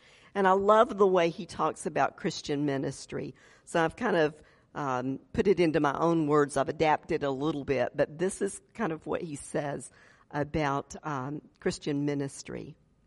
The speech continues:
"The essence of Christian ministry is to seek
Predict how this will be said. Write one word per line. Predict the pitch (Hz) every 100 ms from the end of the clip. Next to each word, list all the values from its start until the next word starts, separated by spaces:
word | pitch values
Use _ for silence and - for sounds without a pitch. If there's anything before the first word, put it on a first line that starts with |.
| _ _ - _ _ _ _ -
"The | 196 -
essence | 240 269 - 320 247 -
of | - 196
Christian | - 208 - - 202 185
ministry | 180 156 151 - - 101 - 127 _ _ _ _ _ -
is | 196 -
to | - 196
seek | - - 269 269 -